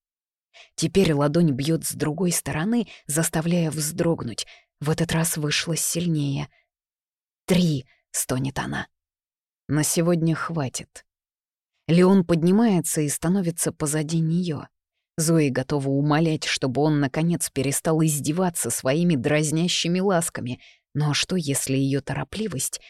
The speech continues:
вызовет гнев? Нет, нельзя.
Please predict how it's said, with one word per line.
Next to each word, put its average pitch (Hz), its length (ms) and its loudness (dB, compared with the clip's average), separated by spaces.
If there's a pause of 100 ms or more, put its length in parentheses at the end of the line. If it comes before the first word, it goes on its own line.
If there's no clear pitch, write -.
(140)
вызовет 151 440 -2
гнев? - 460 -4 (640)
Нет, 160 460 4
нельзя. 170 600 2